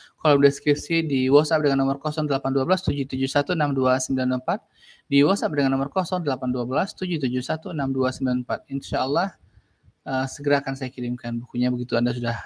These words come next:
eh, transfer uang. Jadi sistem pembeliannya adalah dengan transfer dulu baru bukunya dikirim.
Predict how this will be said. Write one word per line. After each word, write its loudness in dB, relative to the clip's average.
eh, -8
transfer 0
uang. -4
Jadi -2
sistem -2
pembeliannya 4
adalah -2
dengan -2
transfer -2
dulu -2
baru -2
bukunya -6
dikirim. -2